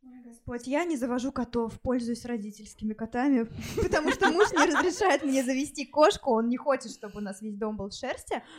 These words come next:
а я, в принципе, как бы, всех своих предыдущих котов я заводила, не спрашивая маму. Но с тех пор я выросла, стала более осознанной и пытаюсь относиться с уважением к людям,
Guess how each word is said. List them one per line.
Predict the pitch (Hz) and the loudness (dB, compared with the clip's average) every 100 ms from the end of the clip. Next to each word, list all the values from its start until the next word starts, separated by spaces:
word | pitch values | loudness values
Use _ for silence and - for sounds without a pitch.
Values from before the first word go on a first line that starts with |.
| 302 | -16
а | - 233 | -10 -6
я, | 220 294 440 - - | -4 -2 -2 -4 -6
в | |
принципе, | 302 440 - 339 | -6 -6 -8 -6
как | 302 | -4
бы, | 233 226 - 214 | 0 0 -2 -8
всех | - 302 | -6 -4
своих | 320 302 | -2 -2
предыдущих | 269 247 254 587 415 | -4 -2 0 0 -2
котов | - 269 254 196 | -8 -4 -2 -4
я | 202 202 359 | -4 -2 -2
заводила, | 320 269 262 339 | -2 -2 -2 0
не | 254 | -2
спрашивая | 247 285 220 190 175 | 0 0 0 -2 -4
маму. | 175 160 170 180 _ _ _ _ - | -4 -8 -10 -14 _ _ _ _ 0
Но | 247 | 2
с | |
тех | 294 285 | 2 0
пор | 269 | 0
я | 214 | 0
выросла, | 175 180 254 - 311 - _ | -2 -4 -4 -4 -4 -6 _
стала | - 214 208 | -4 -2 0
более | 208 165 | -2 -4
осознанной | 165 208 196 226 240 302 - _ _ _ | -6 -4 -2 -2 -4 -6 -10 _ _ _
и | - | -8
пытаюсь | - 247 269 294 320 | 0 2 4 4 2
относиться | 262 233 277 - 233 | -2 -4 -4 -8 -8
с | 233 | -2
уважением | 220 233 196 175 | 0 0 -2 -4
к | - | -4
людям, | 233 285 175 190 | -2 -2 -4 -8